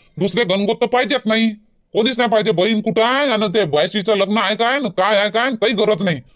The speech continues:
नाही का बा कमलेश? आणि तसंही कोणत्या कामाचे तुम्ही, कोणत्या कामाचा रे कमलेश, कोणत्या कामाचा? भाऊजी भाऊजी करतो, आला लग्नाच्या वेळेवर, हा, लग्नाच्या दिवशी आला आणि काय लग्नात दिसला तू? हा, कुठं दिसला नाही लग्नामध्ये.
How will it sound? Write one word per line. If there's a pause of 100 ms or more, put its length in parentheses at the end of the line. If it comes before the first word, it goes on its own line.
(300)
नाही
का
बा
कमलेश? (380)
आणि
तसंही
कोणत्या
कामाचे
तुम्ही,
कोणत्या
कामाचा
रे
कमलेश,
कोणत्या
कामाचा?
भाऊजी
भाऊजी
करतो, (400)
आला
लग्नाच्या
वेळेवर, (300)
हा,
लग्नाच्या
दिवशी
आला
आणि
काय
लग्नात
दिसला
तू? (140)
हा,
कुठं
दिसला
नाही
लग्नामध्ये.